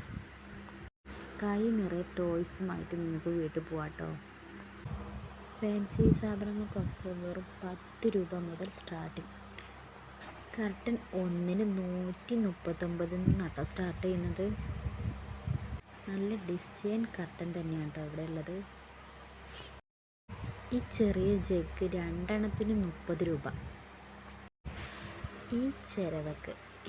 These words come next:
ഇരുപത് രൂപയാണ് ട്ടോ. ഈ സ്പൂണുകളൊക്കെ സ്റ്റാർട്ടിങ്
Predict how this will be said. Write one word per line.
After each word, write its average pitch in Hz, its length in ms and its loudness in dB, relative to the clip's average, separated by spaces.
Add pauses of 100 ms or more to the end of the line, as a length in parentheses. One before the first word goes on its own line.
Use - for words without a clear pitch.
(100)
ഇരുപത് 190 460 2
രൂപയാണ് 151 460 -2 (140)
ട്ടോ. 151 120 -6 (840)
ഈ 185 40 0 (100)
സ്പൂണുകളൊക്കെ 185 840 -2
സ്റ്റാർട്ടിങ് 180 540 0